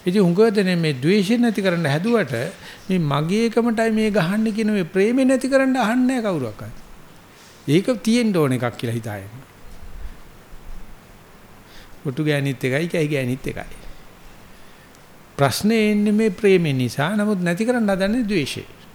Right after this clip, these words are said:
ඉතින් බුදුරජාණන් කියනවා නිකාං ඔය කොළේ අනිත් පැත්ත ගහන්න එපා, කෙලින් බලපං. උඹට ඔය තරහ යන්නේ ඒ කෙනා උඹේම නිසා.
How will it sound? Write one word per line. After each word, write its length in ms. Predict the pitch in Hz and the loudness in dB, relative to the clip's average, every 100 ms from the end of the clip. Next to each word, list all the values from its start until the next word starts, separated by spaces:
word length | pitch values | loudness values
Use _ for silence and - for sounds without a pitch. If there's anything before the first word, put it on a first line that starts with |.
| - - - - - - - - - - - - | -20 -20 -20 -20 -20 -20 -20 -20 -20 -12 -12 -10
ඉතින් 180 | - 143 | -8 -6
බුදුරජාණන් 480 | 135 170 156 143 | -2 -2 -2 -4
කියනවා 320 | 127 120 123 143 | -4 -4 -4 -4
නිකාං 600 | 127 127 127 131 143 147 | -4 -2 -2 -2 -2 -2
ඔය 140 | 143 | -2
කොළේ 280 | 147 127 135 | -2 0 0
අනිත් 160 | 135 131 | 0 -2
පැත්ත 220 | 135 147 | -4 -4
ගහන්න 300 | 131 131 123 | -2 -2 -2
එපා, 160 | 127 156 | -2 -2
කෙලින් 340 | 135 139 147 | -2 0 0
බලපං. 460 | 123 143 160 117 98 - - - - - | 0 0 -2 -6 -6 -12 -18 -18 -20 -8
උඹට 280 | 139 147 165 | 0 2 2
ඔය 120 | 165 | 2
තරහ 320 | 151 139 143 175 135 | 2 2 2 2 2
යන්නේ 380 | 143 185 208 156 | 2 0 0 0
ඒ 120 | 160 | 0
කෙනා 320 | 165 185 196 | 0 0 0
උඹේම 480 | 170 151 196 240 262 | 0 4 4 6 4
නිසා. 320 | 202 123 131 | 4 4 0